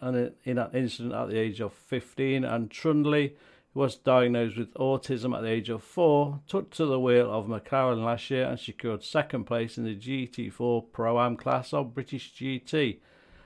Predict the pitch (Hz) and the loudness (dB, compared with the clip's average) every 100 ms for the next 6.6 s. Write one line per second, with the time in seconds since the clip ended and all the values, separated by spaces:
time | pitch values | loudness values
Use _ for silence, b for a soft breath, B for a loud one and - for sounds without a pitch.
0 | b 135 - 175 160 156 131 120 101 123 | b -4 0 2 2 2 0 0 -2 -6
1 | 117 120 110 110 110 - 110 104 101 98 | -4 -6 -4 -4 -4 -8 -8 -6 -6 -8
2 | - 131 117 95 95 _ - - 127 120 | -2 0 0 -2 -8 _ -14 -2 2 2
3 | 113 104 - - 156 151 139 143 160 156 | 0 -6 -10 -2 0 2 2 2 2 0
4 | - - 156 - - 139 135 - - 113 | -2 -2 -2 0 2 4 2 -4 -4 -2
5 | 110 104 110 123 120 120 117 117 123 - | -2 -4 -4 0 2 0 -2 -2 -2 0
6 | 120 123 117 113 101 | 0 2 2 2 0